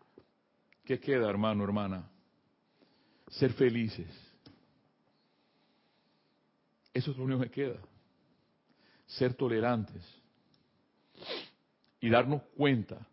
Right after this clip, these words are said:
ser conscientes, que cada vez que caigo en la inarmonía, lo explicaba Kira sabiamente ayer,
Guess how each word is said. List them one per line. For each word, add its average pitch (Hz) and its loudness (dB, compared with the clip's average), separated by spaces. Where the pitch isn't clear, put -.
ser 127 0
conscientes, 127 -2
que - -8
cada 156 6
vez 143 4
que 104 -8
caigo 120 2
en 107 0
la 104 0
inarmonía, 110 -2
lo 107 -4
explicaba 110 4
Kira 117 2
sabiamente 113 -2
ayer, 92 -4